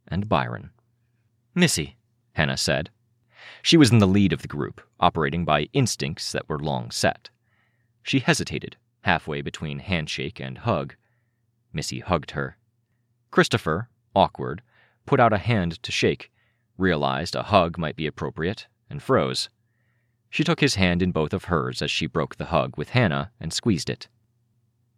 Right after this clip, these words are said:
"Come here," Dennis said. He hugged her. "You're all grown up. You made it, and you didn't even have to die once along the way." "Real funny," she said,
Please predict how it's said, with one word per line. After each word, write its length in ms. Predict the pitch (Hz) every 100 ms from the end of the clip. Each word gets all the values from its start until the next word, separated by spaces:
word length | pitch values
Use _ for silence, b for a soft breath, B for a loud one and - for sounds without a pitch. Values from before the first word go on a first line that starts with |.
| _
"Come 180 | - 165
here," 480 | 143 120 101 78 - _ _ -
Dennis 300 | 82 69 65
said. 340 | - 73 73 - _ _ _ _ _ _
He 140 | 80
hugged 280 | 71 92 73
her. 220 | 76 69 - _ _ _ _
"You're 200 | - 117
all 160 | 87 95
grown 320 | 95 117 131
up. 220 | 143 120 - _ _ _ _ _ _ -
You 200 | 170 190
made 280 | 170 113
it, 180 | 90 - -
and 120 | 151
you 60 | 156
didn't 180 | 180 180
even 160 | 170
have 100 | 156
to 80 | -
die 340 | 165 156 170 180
once 280 | 107 85
along 300 | 92 85 85
the 80 | 85
way." 400 | 82 82 85 80 _ _ _ _ _ _ _ _
"Real 220 | 127 143
funny," 520 | 151 - 123 104 87 - _ _ _
she 200 | - 80
said, 340 | - 65 67